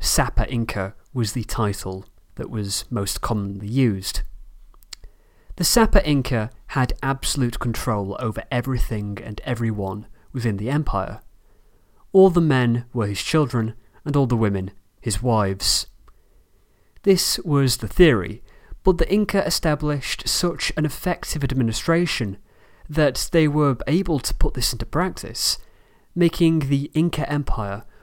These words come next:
one of the most autocratic governments to have ever existed. The Sapa Inca had a primary wife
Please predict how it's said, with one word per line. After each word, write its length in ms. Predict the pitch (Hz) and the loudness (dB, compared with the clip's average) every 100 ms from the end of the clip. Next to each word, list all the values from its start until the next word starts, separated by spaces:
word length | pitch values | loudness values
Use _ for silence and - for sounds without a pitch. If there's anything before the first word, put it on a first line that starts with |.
| - | -6
one 140 | 160 | 0
of 120 | 135 120 | 0 2
the 80 | |
most 340 | 131 135 131 - | 2 2 0 -2
autocratic 920 | 165 165 - - 151 131 - 147 - | 0 0 0 0 0 0 0 -4 -4
governments 680 | 131 107 104 95 - - - - | -6 -4 -6 -8 -6 -6 -6 -8
to 100 | - | -8
have 160 | 127 120 - | -4 -4 -4
ever 220 | 117 107 | -6 -6
existed. 640 | - - 123 110 - 98 - - - - _ _ _ _ _ _ _ _ _ _ _ | -10 -6 -4 -4 -4 -8 -8 -14 -20 -20 _ _ _ _ _ _ _ _ _ _ _
The 100 | 165 | -2
Sapa 440 | 143 208 190 185 139 | 4 4 4 2 2
Inca 440 | 120 113 101 110 | -2 -2 -4 -6
had 160 | - 120 | -4 -2
a 60 | - | -2
primary 560 | - 131 120 117 110 | 2 2 4 2 0
wife 520 | 98 104 95 104 - | -4 -6 -6 -8 -14